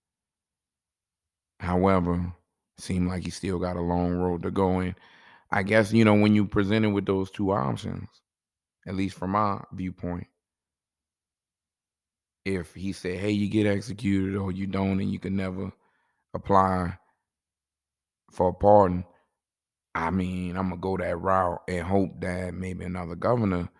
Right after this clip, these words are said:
can replace this one over time and wanna change the rules. I, I believe that there's always rules, but there's always an exception to the rule,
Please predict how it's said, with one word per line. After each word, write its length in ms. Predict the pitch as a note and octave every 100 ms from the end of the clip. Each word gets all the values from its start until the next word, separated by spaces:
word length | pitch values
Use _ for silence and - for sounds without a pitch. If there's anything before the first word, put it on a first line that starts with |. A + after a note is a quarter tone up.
| _ _ _ _ _ _ -
can 140 | F2
replace 420 | - - F#2 F2
this 240 | F#2 F2+ F2+
one 260 | F2 F2 -
over 260 | F2+ F2
time 420 | E2+ F2+ F2+ F2
and 240 | F2 F2+ F2
wanna 160 | F2
change 720 | - - F2+ F2+ F2 E2+ - _ _
the 120 | F2
rules. 320 | F2 G2+ F#2+ -
I, 180 | G#2 G2+ - _ _ _ _ _
I 100 | -
believe 480 | F2+ G#2 B2 B2+ A2
that 260 | F#2+ F#2 F2 - _ _ _ _ -
there's 180 | G2+
always 420 | G#2+ C#3 D#3+ E3 D#3
rules, 580 | F3+ C3+ G2+ G#2+ _ _ _ _ _ _ _ _ _
but 80 | -
there's 200 | F2+ F#2
always 360 | G#2 A#2+ B2+ B2
an 100 | A#2
exception 540 | A2 D#3 F3 C3+ G#2
to 280 | - - F4+
the 100 | -
rule, 340 | F2+ E2+ F2